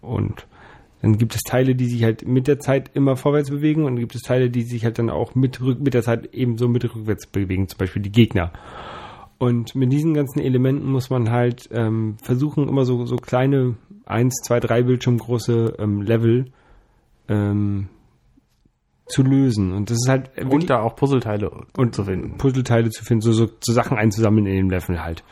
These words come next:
Speaker 1: Ähm, und das ist halt wieder, wieder so ein Spiel, was, ähm, relativ einfach aussieht und relativ einfach zu steuern ist, aber relativ komplex nachher durch die Level und durch das, äh, um die Ecke denken und mit der Zeit spielen, was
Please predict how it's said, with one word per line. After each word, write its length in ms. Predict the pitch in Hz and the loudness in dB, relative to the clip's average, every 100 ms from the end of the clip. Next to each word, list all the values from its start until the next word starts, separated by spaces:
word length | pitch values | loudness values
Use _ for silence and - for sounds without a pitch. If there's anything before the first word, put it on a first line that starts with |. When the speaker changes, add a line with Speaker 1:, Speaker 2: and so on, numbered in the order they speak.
| - - - - - - | -20 -20 -20 -20 -10 -2
Speaker 1:
Ähm, 520 | 104 104 104 107 - | 0 2 2 0 -4
und 120 | - | -2
das 140 | 143 151 | 0 0
ist 120 | 147 | 0
halt 180 | 156 160 | 0 0
wieder, 300 | 170 123 110 | 2 0 0
wieder 220 | 135 139 | 0 0
so 60 | 120 | 0
ein 80 | 120 | -2
Spiel, 380 | - 147 170 175 | -2 -2 0 2
was, 140 | 135 - - | 0 -2 -4
ähm, 500 | 127 120 123 123 123 - 85 117 | 0 2 2 0 -2 -8 -8 -4
relativ 460 | 131 170 190 160 | 0 2 2 -2
einfach 360 | - 139 160 - | 0 0 0 -2
aussieht 540 | 120 131 127 170 190 - - | 0 0 0 -2 -2 -8 -4
und 120 | 135 | -2
relativ 400 | 139 170 156 - | 2 2 2 -2
einfach 480 | - 170 185 180 - - _ _ _ | 0 0 2 -2 -4 -14 _ _ _
zu 220 | - - 139 | -14 -4 -4
steuern 580 | - - 139 170 175 | -2 2 4 4 4
ist, 320 | - 165 190 - | 2 2 0 -4
aber 320 | 135 135 131 | 0 2 4
relativ 420 | 151 160 - 147 | 2 0 -2 -6
komplex 560 | - 139 - 165 170 - | -2 -2 0 -2 -2 -2
nachher 380 | 156 151 151 131 - - - - _ | 0 2 0 -2 -14 -20 -20 -20 _
durch 140 | 139 | -2
die 100 | 127 | 0
Level 400 | 131 139 143 147 | 2 4 4 2
und 220 | 143 127 131 | 2 0 0
durch 140 | 127 | 0
das, 180 | 131 123 - | 2 0 -2
äh, 100 | - | 0
um 320 | 123 123 123 | 0 4 2
die 100 | 123 | 2
Ecke 240 | - 123 135 | -2 -2 0
denken 300 | 123 95 120 | 0 2 2
und 80 | 117 | 2
mit 100 | 117 | 2
der 140 | 113 | 0
Zeit 280 | - 123 127 | 0 -2 -2
spielen, 340 | - 113 101 | -2 2 2
was 120 | 104 | 0